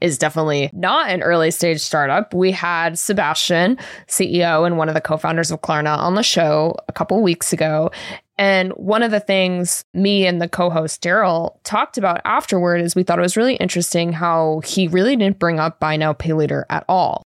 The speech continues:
And you can tell from the brand's marketing and kind of just what they've put out over the last year, they're definitely trying to move the marketing and the messaging away from this being, like, their main source of revenue, which, I mean, it's not their main source of revenue to begin with,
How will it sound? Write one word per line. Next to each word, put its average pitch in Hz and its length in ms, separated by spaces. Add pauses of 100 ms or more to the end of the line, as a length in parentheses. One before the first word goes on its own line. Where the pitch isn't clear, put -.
(120)
And 196 240
you 214 120
can 190 180
tell 208 300
from 180 300
the 160 120
brand's 160 340
marketing 247 520
and 175 120
kind 170 220
of 160 100
just 160 360
what 185 160
they've 202 180
put 180 140
out 170 80
over 160 100
the 160 100
last 156 300
year, 165 160
they're 170 160
definitely 185 380
trying 381 180
to 302 60
move 185 580
the 180 100
marketing 160 720
and 151 120
the 151 60
messaging 151 500
away 143 540
from 165 400
this 151 340
being, 151 380
like, 135 220
their 156 120
main 139 540 (100)
source 165 340
of 160 140
revenue, 160 340
which, 220 220
I 254 40
mean, 202 140
it's 165 200
not 139 220
their 143 100
main 113 160
source 143 240
of 147 100
revenue 143 300
to - 100
begin 147 220
with, 170 200